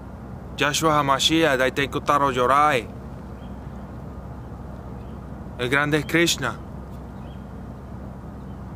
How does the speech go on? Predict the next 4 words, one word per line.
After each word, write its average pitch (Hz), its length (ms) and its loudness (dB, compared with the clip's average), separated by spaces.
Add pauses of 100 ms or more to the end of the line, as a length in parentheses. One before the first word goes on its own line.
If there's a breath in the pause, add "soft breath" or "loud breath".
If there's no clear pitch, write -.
(1500)
El, 131 260 4
el 139 300 2
Lord 143 220 6
Shiva, 151 500 6